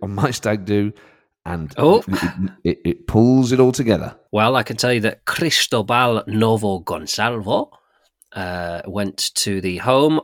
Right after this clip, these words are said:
Speaker 2: of National League North side,
Speaker 1: Hmm.
Speaker 2: Alfreton Town.
Speaker 1: Oh, I know Alfreton. Why did
Speaker 2: Do you know
Speaker 1: what?
Speaker 2: Alfreton? Um, he was the mascot at Alfreton Town. Uh, so always love to see an adult mascot.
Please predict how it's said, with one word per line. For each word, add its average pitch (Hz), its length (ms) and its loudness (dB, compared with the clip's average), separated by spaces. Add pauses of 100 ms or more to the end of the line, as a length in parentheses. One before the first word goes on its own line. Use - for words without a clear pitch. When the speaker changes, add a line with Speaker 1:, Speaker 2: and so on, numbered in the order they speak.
Speaker 2:
of 92 360 0
National 110 520 0
League 92 240 -2
North 139 340 0
side, 87 460 -2 (120)
Speaker 1:
Hmm. 120 120 0
Speaker 2:
Alfreton 143 500 -4
Town. 131 400 -4 (460)
Speaker 1:
Oh, 480 640 4
I 370 100 0
know 494 160 4
Alfreton. 127 560 -2 (220)
Why 262 220 2
did 427 120 -4
Speaker 2:
Do - 140 0
you 156 40 2
know 180 120 6
Speaker 1:
what? 494 180 8
Speaker 2:
Alfreton? 92 420 -2 (380)
Um, 110 480 -4
he 131 100 0
was 120 200 -2
the 117 100 -8
mascot 113 640 -2 (100)
at 120 140 -2
Alfreton 117 540 -4
Town. 139 360 -2 (220)
Uh, 101 360 -6
so 98 600 -4 (400)
always 147 480 6
love 110 140 -2
to 110 100 -6
see 104 160 -2
an 95 100 -2
adult 95 360 -2
mascot. - 480 -2